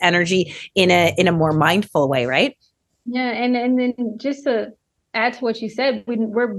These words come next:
Speaker 2: very rarely taught this, especially I know in the United States, is, like, your sex ed class is for, like, one semester maybe, and all you're taught about is, like,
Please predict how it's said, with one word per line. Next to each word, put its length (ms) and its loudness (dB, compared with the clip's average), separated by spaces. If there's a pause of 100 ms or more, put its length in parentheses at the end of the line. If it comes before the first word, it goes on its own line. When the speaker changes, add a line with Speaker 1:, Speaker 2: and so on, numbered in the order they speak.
(120)
Speaker 2:
very 380 0
rarely 340 -2
taught 300 -6
this, 120 -10
especially 420 -2
I 20 0
know 200 2
in 100 2
the 100 2
United 360 -2
States, 400 -2
is, 140 -8
like, 260 -4
your 240 -2
sex 360 -8
ed 160 -2 (100)
class 360 -4
is 220 -14
for, 80 -8
like, 340 -6 (400)
one 440 -2
semester 500 -2
maybe, 600 -2
and 120 -4
all 140 0
you're 140 -2
taught 240 -4
about 400 -4
is, 160 -10
like, 260 -6